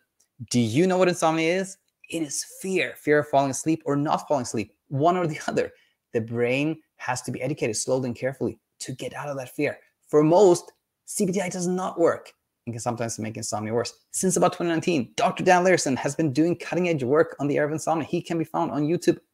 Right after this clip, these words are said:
only. And Judith talks about how to, how to find her channel, et cetera. So, uh, <laughs> it's really, really, really nice, super, super nice. And, uh, what happened was Judith actually sent, uh, a-, an email and said that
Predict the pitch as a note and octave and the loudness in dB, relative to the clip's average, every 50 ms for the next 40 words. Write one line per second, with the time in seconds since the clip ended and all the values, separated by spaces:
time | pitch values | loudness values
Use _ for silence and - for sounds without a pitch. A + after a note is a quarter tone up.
0 | _ - D#3 E3+ G3+ A3 A#3+ A#3+ G#3+ F3+ D3+ B2+ A2 F2+ - _ _ _ - _ | _ 2 4 6 6 6 6 6 8 8 8 8 8 4 0 _ _ _ -20 _
1 | _ _ - A2+ A2+ A2+ A2 - - A2+ G#2+ A2+ A2 G#2 - - G#2+ G2+ - A2+ | _ _ -6 -2 -2 -2 -2 -4 -4 -2 0 2 0 0 0 -4 -6 -6 -4 -6
2 | G#2+ A2 - A2+ G#2 - - - - - G#2+ - - - A#2 A2+ A2 G#2+ - - | -6 -4 -2 -4 -4 -4 -4 -4 -4 -4 -4 -6 -8 -8 -8 -10 -10 -8 -4 -4
3 | A2 G#2+ G#2 G#2+ G#2+ - - G#2+ G#2+ G#2+ A2 G#2+ - - G#2+ G#2+ G#2+ - - A#2 | -4 -4 -4 -8 -10 -8 -8 -8 -6 -6 -8 -10 -8 -8 -6 -6 -4 -2 0 0
4 | A2 A2 - - _ _ - _ _ _ _ _ - A#2+ A2+ A2+ A2 A2 A2+ - | 0 0 -2 -8 _ _ -20 _ _ _ _ _ 4 6 8 8 8 8 6 4
5 | - - - A#2 A2 - - - - C3+ C3 B2+ B2+ C3+ B2 B2 A#2+ A#2+ A2+ G#2+ | 2 -4 -6 -6 -8 -8 -6 -4 -2 0 2 4 6 6 6 6 6 4 4 4
6 | G#2 G#2 G2+ G2 G2 G2 - - - - - B2 B2+ B2 - - G#2 G#2+ A2 G#2+ | 2 2 0 -2 -2 -2 -4 -6 -4 -2 -2 0 0 0 0 0 -2 0 0 0
7 | G#2 A2 - - A2+ A#2+ A#2 - - - - _ _ _ - B2 A#2+ G#2+ B2+ B2+ | 0 -2 -2 -2 -2 -4 -4 -6 -14 -20 -20 _ _ _ 0 0 2 2 4 4
8 | D3 D#3+ - D3+ C#3+ B2+ A#2+ A2+ - _ _ - B2 B2 C#3 D3+ D#3+ - - C3 | 4 4 4 4 0 0 0 -2 -6 _ _ -4 2 4 4 4 4 4 0 -2
9 | - - C#3 B2+ A#2+ - - A#2 A#2+ A2+ - - G#2+ G#2 G#2 G#2 G#2+ G#2 - - | -2 -2 -2 -2 -2 -2 -4 -4 -4 -4 -6 -6 -4 -2 -2 -2 -2 -4 -4 -6
10 | A#2 A2 G#2+ G#2 G#2 - - A2+ - - - G#3 A#3+ G#3+ C#3+ G#2 G2 G#2+ - - | -8 -8 -8 -8 -8 -8 -10 -10 -6 2 4 6 6 6 6 4 2 0 -2 -8
11 | _ _ _ _ - _ _ _ - A#2+ A#2 - - - A#2+ G#2+ G#2+ G#2 G#2+ G#2 | _ _ _ _ -20 _ _ _ -6 -6 -4 -4 0 2 2 2 2 0 -2 -2
12 | G#2 G#2 - | -4 -4 -6